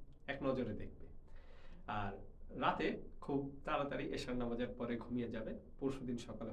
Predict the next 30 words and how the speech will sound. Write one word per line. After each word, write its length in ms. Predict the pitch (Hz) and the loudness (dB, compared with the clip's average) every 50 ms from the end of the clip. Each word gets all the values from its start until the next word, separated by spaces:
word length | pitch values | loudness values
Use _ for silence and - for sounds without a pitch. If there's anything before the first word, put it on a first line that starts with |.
| - - | -4 -4
ফজর 200 | 120 107 117 113 | 0 0 0 0
নামাজ 260 | 113 110 110 110 - - - | 0 0 0 0 -2 -2 -4
পড়বে। 300 | 117 107 110 113 - - - - - - - - - - - - - - - - - - - - - - - - - | -2 0 0 0 0 0 -4 -8 -10 -10 -8 -8 -8 -8 -8 -10 -12 -12 -10 -10 -8 -8 -8 -10 -10 -10 -8 0 2
এবং 340 | 185 - - 165 - 208 - - - - - - - - - - - - - - - - - - - - - | 4 6 6 6 4 4 0 -2 -6 -6 -10 -10 -10 -10 -10 -10 -10 -10 -10 -8 -8 -8 -8 -8 -8 -4 0
আগামীকালকে 600 | 143 160 175 196 202 214 214 226 214 - - - | 2 4 4 4 4 4 4 4 4 4 4 4
রাতে 320 | 123 123 127 143 156 156 | 4 4 4 2 2 0
তোমরা 400 | 156 156 151 156 170 170 165 165 - | 2 2 2 4 4 4 4 2 2
যা 220 | - 131 120 135 135 - | 2 2 2 2 2 2
পড়বে, 340 | 131 131 117 110 135 170 - - - | 2 2 2 2 2 0 -2 -2 -4
সেটাই 360 | - - - 190 214 214 196 | -4 0 0 4 4 6 4
হবে 180 | - 165 - 180 - | 4 2 0 -2 0
তোমাদের 440 | - 131 123 117 120 147 165 - - - | 2 4 4 4 4 4 2 0 -2 0
এই 180 | 147 131 135 | 2 2 2
অ্যাডমিশন 460 | - 139 123 117 131 143 - 160 175 170 | 4 2 2 2 2 2 2 2 0 0
সিজনে 460 | - 143 120 117 120 127 202 262 277 - - - - | 2 0 2 2 4 2 2 2 0 -2 -6 -8 -4
ঢাকা 200 | - - - 190 | -4 -2 0 0
ইউনিভার্সিটির 600 | 190 - 185 180 185 180 - - 170 175 175 170 - | 0 2 2 2 2 0 2 2 2 2 2 0 0
পরীক্ষার 380 | 143 135 139 135 - - 135 120 | 0 0 0 0 -2 -2 -2 0
আগে 220 | 110 107 123 120 | 0 0 0 -2
শেষ 240 | - - 123 117 - - - | -2 -2 -2 0 0 0 -2
পড়া। 160 | - - - - - - - - - - - - - - | -4 -6 -8 -8 -8 -10 -10 -10 -8 -8 -6 -6 -2 4
পরশুদিন 420 | 190 196 196 - 220 202 214 208 | 6 6 6 6 2 2 2 2
সকালে 360 | - - 170 156 160 147 135 | 0 0 0 0 2 2 4
উঠে 220 | 131 123 - 190 180 - - 123 | 4 2 0 0 -4 -4 -2 -4
বই 300 | 117 113 123 143 151 143 - - - | 0 4 4 4 4 4 0 0 -2
হাতে 220 | 139 139 147 139 | 0 2 2 2
নেয়ার 260 | 127 127 127 135 - - - | 2 4 2 2 0 -2 -2
বা 140 | 117 117 110 | 0 0 0
বই 340 | 107 107 117 123 135 135 139 | 0 0 4 6 6 8 6
খোলার 440 | - - - 160 127 110 - - | 4 0 2 2 2 2 2 -2